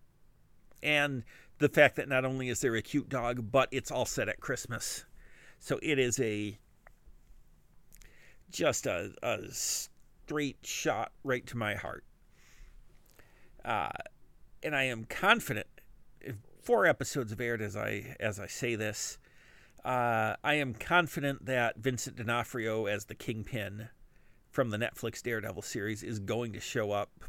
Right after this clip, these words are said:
before the end of the series. I think we've already heard his voice and seen his hand.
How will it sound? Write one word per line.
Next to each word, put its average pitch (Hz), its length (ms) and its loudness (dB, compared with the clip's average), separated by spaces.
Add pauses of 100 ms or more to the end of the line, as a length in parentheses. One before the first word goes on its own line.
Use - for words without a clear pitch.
before 117 300 -2
the 107 140 0
end 98 100 -4
of 90 80 -12
the - 80 -10
series. - 560 -10 (760)
I 107 80 -2
think 131 220 -2
we've 117 120 0
already 113 280 2
heard 113 240 0
his 98 160 -4
voice 107 340 -2
and 110 100 -8
seen - 220 -8
his 98 140 -10
hand. 101 420 -8